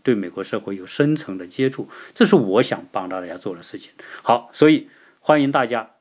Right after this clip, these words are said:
愿做管理员的，愿意来做付出的，欢迎大家报名，注明你是省，哪个省，哪个市，愿意做管理员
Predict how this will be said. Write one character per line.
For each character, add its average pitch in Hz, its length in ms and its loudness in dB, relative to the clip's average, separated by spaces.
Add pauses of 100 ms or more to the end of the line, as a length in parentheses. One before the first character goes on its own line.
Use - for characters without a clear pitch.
愿 156 220 2
做 143 140 0
管 113 180 -6
理 113 100 -4
员 95 300 -10
的， 127 200 -8 (160)
愿 127 140 2
意 110 40 -2
来 98 140 -8
做 131 140 -2
付 139 200 -8
出 165 180 -2
的， - 160 -4 (480)
欢 123 180 2
迎 117 60 2
大 120 140 0
家 104 80 -2
报 110 200 0
名， 92 220 -10 (220)
注 147 160 0
明 113 200 -4
你 104 80 -10
是 120 140 -12
省， 98 300 -6 (260)
哪 98 140 -6
个 127 100 2
省， 95 220 -8
哪 92 80 -20
个 - 80 -20
市， - 240 -10 (320)
愿 131 180 2
意 98 60 -8
做 107 120 -8
管 104 200 -8
理 101 40 -10
员 104 220 -6